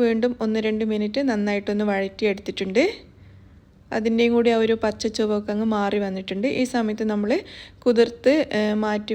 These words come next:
വെച്ച ഉണക്കമുന്തിരിയും കൂടി ചേർക്കുക. എന്നിട്ട് നല്ലതുപോലെ മിക്സ് ചെയ്തെടുക്കാം. മുന്തിരി ചേർത്തിട്ടും ഒരു മിനിറ്റ് വരെ ഒന്നിങ്ങനെ വഴറ്റിയെടുക്കണം ട്ടോ. മുന്തിരി ഇതിൽ കിടന്ന് നല്ലൊരു സോഫ്റ്റ് ആയിട്ട് മാറണം, അതിന്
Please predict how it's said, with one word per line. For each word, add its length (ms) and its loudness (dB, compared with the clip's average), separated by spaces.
വെച്ച 180 -4
ഉണക്കമുന്തിരിയും 680 -2
കൂടി 220 -4
ചേർക്കുക. 460 -2
എന്നിട്ട് 260 -2
നല്ലതുപോലെ 640 0
മിക്സ് 300 -6
ചെയ്തെടുക്കാം. 520 -2
മുന്തിരി 400 -4
ചേർത്തിട്ടും 460 -4
ഒരു 200 -2
മിനിറ്റ് 340 -4
വരെ 160 -2
ഒന്നിങ്ങനെ 420 -4
വഴറ്റിയെടുക്കണം 760 -4
ട്ടോ. 160 -6
മുന്തിരി 320 -2
ഇതിൽ 160 0
കിടന്ന് 280 0
നല്ലൊരു 420 0
സോഫ്റ്റ് 360 -2
ആയിട്ട് 200 -2
മാറണം, 380 -2
അതിന് 180 4